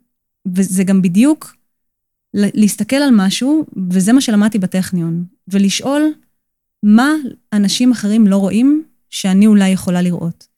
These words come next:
למה הקהילה המדעית מסתכלת א', ואיפה הבית ג' ד'? כי זה קיים שם.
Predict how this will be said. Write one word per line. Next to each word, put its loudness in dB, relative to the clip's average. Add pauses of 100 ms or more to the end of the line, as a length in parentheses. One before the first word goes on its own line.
(720)
למה 2
הקהילה -2
המדעית -2
מסתכלת -6
א', -4 (640)
ואיפה -4
הבית -4
ג' 0
ד'? -2 (380)
כי -6
זה -2
קיים 2
שם. -2